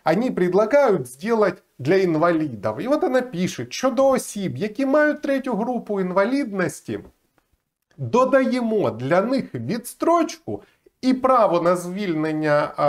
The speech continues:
в законопроект про рекрутинг, мобілізацію та проходження служби. Тобто таку особу зможуть призвати тільки добровільно і можна звільнитися за бажанням.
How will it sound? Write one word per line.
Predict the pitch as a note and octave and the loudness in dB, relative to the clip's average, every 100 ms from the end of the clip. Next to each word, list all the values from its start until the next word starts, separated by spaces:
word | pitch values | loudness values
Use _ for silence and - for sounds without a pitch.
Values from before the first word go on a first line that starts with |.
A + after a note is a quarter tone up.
| C#3 C3+ B2 | 2 2 0
в | |
законопроект | C3 A3 A3 G#3+ G#3 G#3 G3+ F#3+ - | 0 0 2 0 2 2 2 0 -4
про | G3 A#3 | 0 2
рекрутинг, | B3+ D4+ E4+ E4+ D#4 B3+ | 2 2 2 2 0 -2
мобілізацію | D#3 D#3 D#3 F3 F#3 C4+ D4+ A#3+ F3 | -2 0 0 0 0 0 0 -4 -2
та | B3+ | -2
проходження | C4 B3+ D#3+ E3 C#3+ C#3 C3 | 0 -4 -2 -4 -4 -4 -6
служби. | - B2+ A2+ G#2 G2 G2+ _ - _ _ _ - | -8 -10 -10 -10 -18 -18 _ -20 _ _ _ 0
Тобто | D#4 D#4 A3 - A2+ | 4 4 2 0 -4
таку | - F3 G3+ G3 | 0 0 2 0
особу | F3+ E3+ - C#4+ C#4 C#3 B2+ | 2 0 -2 0 2 0 -4
зможуть | C3 F#3 F#3 F3+ - | 0 0 2 -2 -4
призвати | E3 F3 D#3 E3 B2+ B2 | -2 0 2 2 2 -2
тільки | A2+ G3 F#3 C3 C3+ | -8 -4 -4 -2 -4
добровільно | A#2+ A#2+ A#2 B2 F3 C#4+ C#4+ G3+ A2 G2+ _ _ - | -2 -4 -2 -2 0 0 0 -2 -4 -6 _ _ -6
і | F3+ | -2
можна | D3+ C4+ E4 B3 B3+ | 2 2 2 2 -2
звільнитися | - D3 B2 D#3 B3+ A#3 - F3 | -2 -6 -4 -4 -4 -6 -4 -4
за | B2+ D#3 | 0 0
бажанням. | D3 B2+ A2+ G2 - | 2 0 -2 -4 -10